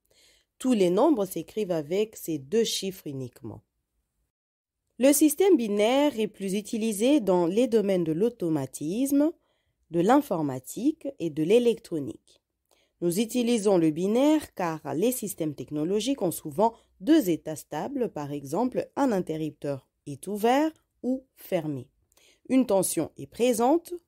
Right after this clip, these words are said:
ou absente. À chaque état du système technologique, on associe un état logique binaire. L'interrupteur ouvert sera par exemple noté un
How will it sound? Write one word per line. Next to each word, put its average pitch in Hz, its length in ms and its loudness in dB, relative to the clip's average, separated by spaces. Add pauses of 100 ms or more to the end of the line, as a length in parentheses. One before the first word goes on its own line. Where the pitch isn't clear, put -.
(180)
ou 330 160 6
absente. - 580 -8 (1000)
À 262 120 6
chaque 453 300 2
état 226 240 4
du 175 160 0
système 285 420 0
technologique, 202 760 0
on 185 120 2
associe 165 640 -2
un 311 180 2
état 185 300 2
logique 175 680 2
binaire. 151 580 0 (600)
L'interrupteur 240 760 2
ouvert 208 320 2
sera 180 340 -2
par 156 200 -4
exemple 156 460 0
noté 143 360 -2 (100)
un 208 240 0